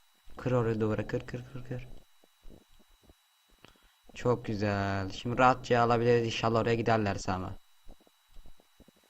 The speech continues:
Şimdi şuraya alalım. Arkasından dalacaklar galiba.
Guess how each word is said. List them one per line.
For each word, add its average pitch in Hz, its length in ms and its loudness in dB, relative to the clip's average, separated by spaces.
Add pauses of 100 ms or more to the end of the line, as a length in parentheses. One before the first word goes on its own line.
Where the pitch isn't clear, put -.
(1800)
Şimdi 101 360 -4
şuraya 117 300 2
alalım. 117 320 4 (400)
Arkasından 110 580 0
dalacaklar 113 440 2
galiba. 104 460 2